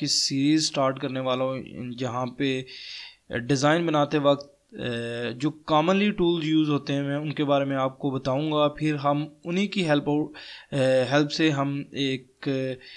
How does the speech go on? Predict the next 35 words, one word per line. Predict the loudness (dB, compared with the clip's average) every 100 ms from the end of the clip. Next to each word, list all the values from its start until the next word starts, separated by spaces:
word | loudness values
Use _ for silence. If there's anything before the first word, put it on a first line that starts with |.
| -16 -2
इसी | 0 2
तरह | 2 2
का | 2
एक | 0 0
डिज़ाइन | -4 -2 -2
क्रिएट | -4 -2 -4 -2
करेंगे। | -4 -4 -4
फिर | 0 2
मैं | 6
आपको | 4 4
बताऊंगा | 0 0 0
किस | -2 -4 0
तरह | 4
आप | 4 4 2
इस | -2 -2
तरह | -2
के | 0
डिज़ाइन | 0 -2 -2 0 0 -2 -4 -12 -20 -20 -8
आप | 0 2 2 -2 -8
मार्केट | -6 0 0 0 -2 -2
प्लेस | 0 0 0
पे | -2
सेल | -2 0 2 2
आउट | 2 2 0
कर | -4
सकते | -2 -6 -6
हैं | -6 -4 -6 -6 -10 -18 -20 _
और | -8 -4 -2 0 -2 -4 -10 _ _ _ _ -14
अपनी | -8 -6
गिग | 0 0 2
वगैरह | 4 4 4
क्रिएट | 0 -2 -2
कर | -4
सकते | -6 -8 -10 -12
हैं। | -12 -16